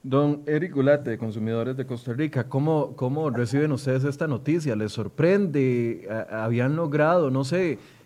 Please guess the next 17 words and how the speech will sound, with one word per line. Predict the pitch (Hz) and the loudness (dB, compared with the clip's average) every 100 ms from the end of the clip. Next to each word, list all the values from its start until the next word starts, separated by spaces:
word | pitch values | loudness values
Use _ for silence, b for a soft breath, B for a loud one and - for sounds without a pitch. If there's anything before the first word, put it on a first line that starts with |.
| _ - | _ -8
eh, | 127 123 120 - | -6 -4 -6 -6
el | 120 113 | -6 -2
gobierno | 117 123 135 147 180 | 0 4 4 4 2
consultó | 175 139 117 107 - 147 190 | 0 0 -2 -4 0 2 4
a | 143 | 4
las | 110 104 104 - | 2 -2 -4 -8
organizaciones | 110 110 113 107 107 113 123 143 | -10 -6 -6 -6 -6 -4 -4 -4
que | 156 | -4
defienden | 127 135 151 170 | -2 -4 -6 -6
a | |
los | 147 | -6
consumidores | - - 104 107 110 143 151 | -2 -2 -2 -4 -4 -4 -6
antes | 127 101 | -8 -8
de | 98 | -10
firmar | 101 95 120 151 | -12 -10 -8 -8
este | 151 175 | -10 -12
acuerdo? | 220 185 | -8 -8